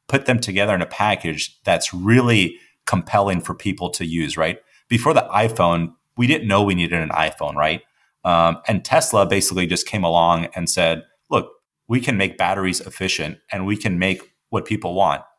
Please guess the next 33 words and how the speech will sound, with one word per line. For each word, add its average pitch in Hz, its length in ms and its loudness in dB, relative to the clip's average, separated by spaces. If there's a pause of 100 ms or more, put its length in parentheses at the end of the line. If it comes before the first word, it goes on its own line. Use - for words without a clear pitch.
(140)
Um, 78 320 -6
we 110 100 -4
can 90 140 -6
make 95 160 0
a 95 40 -2
nice 87 340 -4
looking 101 280 -6
car." 85 420 2 (360)
Now 143 260 2
they're 151 120 0
getting 127 240 0
to 117 100 0
a 107 60 0
price 101 320 0
point 98 280 -4
that's 90 200 -2
a 98 40 -4
little 104 180 0
bit 95 140 0
more 95 240 2
mass 87 260 0
adoptable, 85 640 0
but, - 260 -4
you 185 60 -4
know, 180 80 4
that's 120 220 4
what 117 120 0
they 85 140 -2
did. 90 260 -4
They 110 80 0
didn't 175 220 2
develop 92 400 2
batteries. 80 520 -2